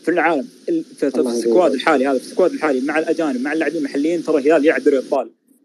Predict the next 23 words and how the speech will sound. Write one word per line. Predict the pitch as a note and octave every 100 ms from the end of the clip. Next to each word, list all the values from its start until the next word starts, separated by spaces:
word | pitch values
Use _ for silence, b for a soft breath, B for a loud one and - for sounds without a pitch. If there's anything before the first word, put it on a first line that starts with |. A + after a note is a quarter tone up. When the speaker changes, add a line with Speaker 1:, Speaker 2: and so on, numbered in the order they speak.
| _ _ _ _ -
Speaker 1:
يلعب | - C#3 C3+
دوري | E3 C#3+
أبطال | E3 D#3+ C#3
ما | E3 E3+ D#3
بالغ. | C#3+ C#3 B2 - _ _ _ _
سافيتش، | - F3 E3 C#3 D3
روبن | C#3+ C#3+
نيفيز، | C#3 E3 C3 B2
وياسين | C#3 D3 D#3 C#3
بونو، | D3+ C3+ A#2+
وكوليبالي، | A#2+ - C#3+ D#3 D3 B2
ومتروفيتش | A#2+ C3+ C3 C3+ D3 -
قدام، | B2+ D3 B2
ونيمار، | B2+ C3+ D3+ C3
ومالكم، | A#2 A#2 A#2 A#2 A#2 C3 D#3+ C#3+ C3+
هذه، | D#3 C#3+
هذول | D3+ D3
تلعب | D#3 C#3
فيهم | D#3+ C3
نهاية، | C#3 C#3+ C3 -
يعني | B2 B2+ b b -
دوري | C#3+
أبطال | A#2+ C3+ A#2